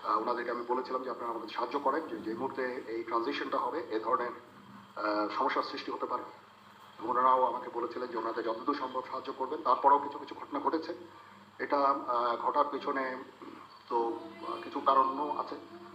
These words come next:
এবং, আহ, আমরা initially হয়তো কিছু এরকম ঘটনা ঘটেছে, but তারপরে এখন পরিস্থিতি কিন্তু অনেক শান্ত হয়ে আসছে।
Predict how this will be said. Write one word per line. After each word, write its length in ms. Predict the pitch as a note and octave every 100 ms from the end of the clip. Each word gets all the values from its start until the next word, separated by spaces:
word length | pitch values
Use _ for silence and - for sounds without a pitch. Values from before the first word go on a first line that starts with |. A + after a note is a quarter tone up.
| - -
এবং, 320 | C#3 C3+ C3
আহ, 340 | B2+ B2+ B2+ B2+
আমরা 400 | C3 C3 C3 B2 - - - -
initially 580 | C#3+ D#3 D3 C#3+ C#3 -
হয়তো 160 | B2
কিছু 240 | C3+ B2+ D3
এরকম 180 | C3+ C#3
ঘটনা 200 | C3+ -
ঘটেছে, 280 | - F3+
but 100 | -
তারপরে 340 | - D#3 E3 D3
এখন 160 | C#3 D3
পরিস্থিতি 340 | C#3+ D3 D3
কিন্তু 200 | - -
অনেক 180 | D3+ D3 - - - - -
শান্ত 260 | - E3+
হয়ে 180 | - D3+
আসছে। 280 | - - -